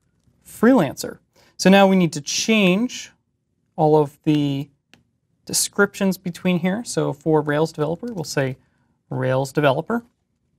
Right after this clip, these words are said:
For web designer, we'll say web designer. We'll do WordPress,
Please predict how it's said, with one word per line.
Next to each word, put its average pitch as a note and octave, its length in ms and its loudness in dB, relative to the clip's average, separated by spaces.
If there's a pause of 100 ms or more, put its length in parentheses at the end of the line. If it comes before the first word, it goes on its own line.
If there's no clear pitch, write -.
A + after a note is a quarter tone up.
(1500)
For - 180 -4
web D#3 280 2
designer, D#3 420 -2
we'll D#3 140 -6
say D3 240 -6
web C#3+ 280 -2
designer. D3+ 420 -6 (3250)
We'll D#3+ 100 -6
do - 160 -10
WordPress, G3+ 1080 -2